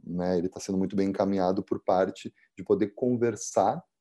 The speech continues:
com agentes da, do jornalismo, com as mídias, e que, e ver a partir daí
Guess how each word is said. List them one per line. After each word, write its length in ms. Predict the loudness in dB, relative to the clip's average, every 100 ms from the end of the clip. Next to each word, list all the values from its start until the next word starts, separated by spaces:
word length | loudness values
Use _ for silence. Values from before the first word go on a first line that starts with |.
| _
com 240 | -8 -2 0
agentes 600 | 0 0 -2 -2 -6 -2
da, 300 | 0 0 0
do 120 | 0
jornalismo, 1000 | -2 0 0 0 4 4 4 2 0 -2
com 120 | -2
as 120 | -4 0
mídias, 680 | 0 2 2 2 0 0 -12 -20 _ _ _ _ -6
e 80 | -6
que, 280 | 0 0 2
e 80 |
ver 80 | 4
a 40 | 4
partir 420 | 4 0 0 2
daí 460 | 6 6 4 0